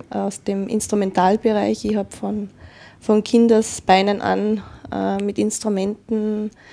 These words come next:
äh, zu tun gehabt. Ich hab Musikinstrumente gelernt. Das war in unserer Familie ganz groß geschrieben, weil auch meine Eltern,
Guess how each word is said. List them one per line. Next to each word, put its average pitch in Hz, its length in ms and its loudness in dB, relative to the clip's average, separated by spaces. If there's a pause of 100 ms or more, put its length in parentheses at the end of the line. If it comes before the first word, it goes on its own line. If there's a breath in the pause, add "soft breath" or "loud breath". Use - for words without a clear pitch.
(280 loud breath)
äh, 190 340 0
zu 208 140 -2
tun 240 240 4
gehabt. 220 380 0
Ich 190 60 -6
hab 190 200 -2
Musikinstrumente 202 920 -6
gelernt. 196 560 -4 (160)
Das 202 200 -8
war 190 100 2
in 196 80 0
unserer 190 240 -2
Familie 214 400 2
ganz 208 260 -2
groß 208 300 2
geschrieben, 220 480 0
weil 202 240 4 (340 loud breath)
auch - 120 -10
meine 202 200 4
Eltern, 202 520 2